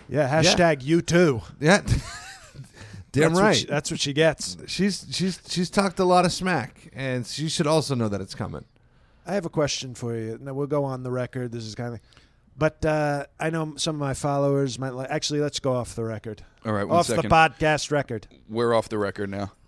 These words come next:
Speaker 1: Nancy Pelosi, okay, she's out of my age group.
Speaker 2: Mm-hmm.
Speaker 1: But man to man, and, you know,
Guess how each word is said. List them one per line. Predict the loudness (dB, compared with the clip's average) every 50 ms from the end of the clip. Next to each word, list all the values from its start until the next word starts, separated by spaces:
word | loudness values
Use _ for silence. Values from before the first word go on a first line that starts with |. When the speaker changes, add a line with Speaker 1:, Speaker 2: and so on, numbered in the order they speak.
| _ _ _ _ -6
Speaker 1:
Nancy | -4 -4 -2 -2 -4 -2
Pelosi, | -2 0 0 2 0 0 -2 -4 -4 -6
okay, | -6 -6 -8 -6
she's | -6 -6 -6 -4
out | -4 -4 -4
of | -6
my | -6 -6 -6
age | -6 -6 -6 -8 -8 -10
group. | -12 -12 -12 -12 -14 -18 -20 -20 -20 _ -18
Speaker 2:
Mm-hmm. | -16 -14 -14 -16 -16 -14 _ -6
Speaker 1:
But | -6 -6 -8 _ _ _ _
man | -4 -2 0 0 0 -2 -2
to | -2
man, | -2 -2 -2 -2 -4 -8
and, | -10 -12 -12
you | -10 -8
know, | -8 -10 -10